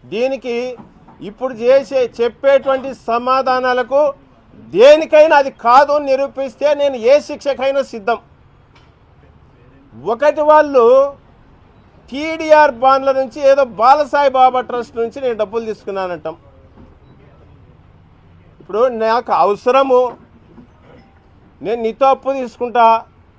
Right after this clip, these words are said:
నువ్వు పొలం అమ్మిచ్చినవో, బంగారం అమ్మిచ్చినవో, ఏం అమ్మిచ్చినవో అన్న సంగతి నాకెందుకు? నీ మిత్రుత్వంతో, "అయ్యా నాకు ఏదన్నా అప్పు" అంటే ఇచ్చింటారు.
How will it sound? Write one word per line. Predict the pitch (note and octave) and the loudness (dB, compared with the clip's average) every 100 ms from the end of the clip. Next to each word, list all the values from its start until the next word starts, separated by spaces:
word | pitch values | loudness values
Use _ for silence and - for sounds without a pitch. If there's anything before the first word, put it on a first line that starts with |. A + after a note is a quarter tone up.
| _ _ _ | _ _ _
నువ్వు | D3+ A3 | -8 -8
పొలం | F#3 D#3 F3 A#3 | -6 -2 0 0
అమ్మిచ్చినవో, | C4 C4 C4 - B3+ C4 C4 C4+ C#4 | 0 -2 -8 -12 -6 -2 2 4 4
బంగారం | B3 F#3+ F#3+ A3+ B3+ C4 | 2 -2 0 4 4 2
అమ్మిచ్చినవో, | C4 B3+ B3+ B3 B3+ B3+ C4 | -2 -6 -10 -6 -4 0 0
ఏం | A#3+ F#3+ A3 C4 | -2 -4 -2 0
అమ్మిచ్చినవో | C4+ C4 B3+ - A#3+ B3 | -2 -4 -10 -10 -8 -6
అన్న | A#3+ | -8
సంగతి | A3 A3+ A#3 A3+ | -6 -6 -4 -6
నాకెందుకు? | A3 G#3+ G3+ G3+ A3 A3+ A3+ - _ _ | -4 -4 -4 -8 -6 -4 -6 -8 _ _
నీ | D3 A#3+ | -6 -4
మిత్రుత్వంతో, | A#3 G#3+ B3+ C4+ C4 C4 A#3 C#4 C#4+ A#3+ _ _ | -4 -6 -6 -8 -6 -6 0 0 0 -4 _ _
"అయ్యా | - A3+ C4 | -6 -2 -2
నాకు | B3+ B3+ A3 | 0 -2 -4
ఏదన్నా | A3+ C4 C4 | -4 -4 -4
అప్పు" | B3 A3+ | -6 -4
అంటే | B3+ B3+ C4+ C4 | -4 -2 -4 -6
ఇచ్చింటారు. | - C#4+ B3+ F#3 | -10 -12 -6 -6